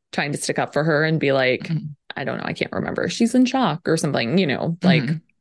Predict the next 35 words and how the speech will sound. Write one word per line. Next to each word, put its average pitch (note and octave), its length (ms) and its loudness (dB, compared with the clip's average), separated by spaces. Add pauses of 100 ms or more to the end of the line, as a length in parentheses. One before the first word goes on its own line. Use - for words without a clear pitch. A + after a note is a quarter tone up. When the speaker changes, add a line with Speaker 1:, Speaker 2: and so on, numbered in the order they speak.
(1000)
Speaker 1:
um, E3+ 680 0
and G3+ 140 6
Mulder G#3 260 4
asks F3+ 420 -4
her E3 380 2 (220)
if E3 200 0
she's F#3+ 220 -2
ever F#3 180 2
had D#3+ 400 -2
any D3+ 260 -4
visions G3 560 2
or D3+ 220 -2
precognitions G3+ 1300 0
or E3+ 140 2
Speaker 2:
<laughs> - 20 -2
Speaker 1:
dreams. A#3+ 680 2 (520)
And F3+ 360 0
they F#3+ 220 2
just G3+ 180 -2
all F#3+ 200 2
kinda G3 240 0
look E3+ 140 0
confused, F3 640 0
and D#3 140 -4
that's C#3+ 160 -6
kinda - 360 -6
it - 100 -2 (520)
Speaker 2:
Yeah. E3+ 360 4
Speaker 1:
for G3+ 80 0
that D#3+ 220 0
scene. F#3 260 0
Speaker 2:
<laughs> C#4 160 0 (400)
Speaker 1:
Um, F3 640 2 (420)
so B3+ 300 2
then C4+ 560 2